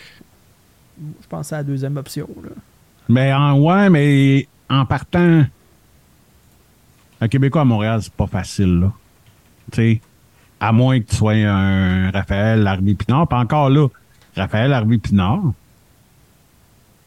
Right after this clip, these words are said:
Speaker 2: il est arrivé, il a, il a vécu comme un conte de fées les vingt-cinq dernières games de l'année. Mais il a pas vécu de slump à Montréal.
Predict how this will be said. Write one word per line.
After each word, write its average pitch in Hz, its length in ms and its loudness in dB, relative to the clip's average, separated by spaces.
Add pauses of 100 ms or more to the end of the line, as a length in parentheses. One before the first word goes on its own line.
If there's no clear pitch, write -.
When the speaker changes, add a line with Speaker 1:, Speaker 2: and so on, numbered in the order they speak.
(460)
Speaker 2:
il 104 140 2
est 104 100 0
arrivé, 107 400 2
il 127 140 4
a, 107 100 2
il 107 140 2
a 104 60 2
vécu 101 280 0
comme 110 200 0
un 104 100 2
conte 107 300 2
de 101 120 0
fées 139 280 2
les 101 400 0
vingt-cinq 104 400 0
dernières 101 340 0
games 110 260 2
de 107 100 2
l'année. 101 540 0 (1700)
Mais 101 120 -2
il 101 80 0
a 98 40 -2
pas 143 120 0
vécu 139 260 2
de - 80 -4
slump 131 480 0
à 98 60 -2
Montréal. 85 440 -6